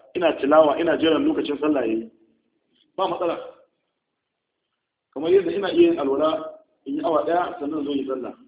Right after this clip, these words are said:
Shi ma ina iya yin taimama in yi awowi sannan in zo yi sallah. An gane? Wannan shi ne fahimtar yan Hanafiya. Saboda an ce, "Wa sa'id wa zu'ul muslim." Ko, "Wa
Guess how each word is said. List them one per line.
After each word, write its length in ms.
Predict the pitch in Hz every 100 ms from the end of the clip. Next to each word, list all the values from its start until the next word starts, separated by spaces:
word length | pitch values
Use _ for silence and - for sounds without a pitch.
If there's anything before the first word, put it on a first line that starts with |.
| _ _ _ _ _ _
Shi 140 | -
ma 120 | 170 175
ina 160 | 175 170
iya 120 | 170
yin 80 | 160
taimama 400 | 143 165 160 151
in 100 | 143
yi 60 | 151
awowi 400 | 170 180 175 175
sannan 200 | 170 151
in 120 | 147
zo 80 | 143
yi 160 | 139 127
sallah. 340 | 131 123 - - _ _ _ _ _ _ _ _ _ _ -
An 80 | 143
gane? 180 | 170 - - - - - - -
Wannan 200 | 160 175
shi 120 | 160
ne 80 | 165 -
fahimtar 380 | 139 185 - -
yan 140 | 151
Hanafiya. 500 | 139 127 - 139 110 - - _ _ _ _ _ _ _ _ _ _
Saboda 220 | 147 135
an 100 | 143
ce, 260 | 170 160 156 - -
"Wa 160 | 139 135
sa'id 520 | 139 135 196 190 - - _ _ _ -
wa 120 | 139
zu'ul 280 | 165 180 143
muslim." 360 | 151 - 131 110 - - _ _ _ _ _ -
Ko, 80 |
"Wa 120 | 165